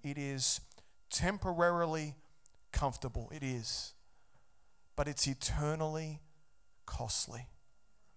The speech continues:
Tonight, move out of spiritual Neverland, experience radical change through a revelation of sin and our need of a Savior.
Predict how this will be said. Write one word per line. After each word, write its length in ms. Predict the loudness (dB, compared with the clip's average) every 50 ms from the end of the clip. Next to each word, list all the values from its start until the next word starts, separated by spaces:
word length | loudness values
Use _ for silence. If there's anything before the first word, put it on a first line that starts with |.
| -20 -20 -20 -20 -20 -20 -20 -20 -20 -20 -20 -20 -14 -6
Tonight, 560 | 0 2 2 2 4 4 4 4 4 4 2 -2 -6 -16 -20 -20 -20 -20 -20 -20 -20 -20 -18 -10 -4
move 300 | 0 2 4 4 6 6
out 180 | 6 6 6 4
of 100 | 4 2
spiritual 540 | 0 -2 -2 -2 -4 -2 -2 0 -2 -2 -2
Neverland, 680 | -2 -2 -2 -2 -4 -4 -4 -4 -4 -4 -6 -6 -8 -10 -10 -12 -18 -18 -18 -20 -20 -20 -20 -20 -20 -20 -20 -20 -20 -20 -20 -20 -20 -20 -20 -16 -10 -2
experience 640 | 2 4 4 4 4 4 2 2 2 2 0 0 -2
radical 460 | 0 2 4 6 6 6 4 2 -2
change 800 | -2 0 0 0 0 0 -2 -2 -4 -6 -8 -6 -6 -6 -6 -6 -10 -16 -20 -20 -20 -20 -20 -20 -20 -20 -20 -20 -20 -20 -20 -20 -20 -20 -20 -20 -20 -20 -20 -20 -20 -20 -20 -18 -16 -6 0
through 200 | 2 4 6 6
a 80 | 6
revelation 840 | 6 6 4 6 6 6 6 6 4 4 2 2 0 -2 -2 -4 -6 -10 -14 -16 -18 -20 -20 -20 -20 -20 -20 -20 -20 -20 -20 -20 -20 -20 -20 -20 -20 -20 -20 -20 -12 -6 -4
of 120 | 0 4 6
sin 560 | 6 8 8 6 4 2 0 -2 -4 -6 -10 -12 -16 -20 -20 -20 -20 -20 -20 -20 -20 -20 -20 -20 -12 -6
and 140 | -4 -2 -2
our 120 | -2 -2
need 260 | -2 -2 -2 -2 -4
of 80 | -4 -2
a 40 | -2
Savior. 480 | -2 -2 -2 -4 -8 -10 -10 -10 -12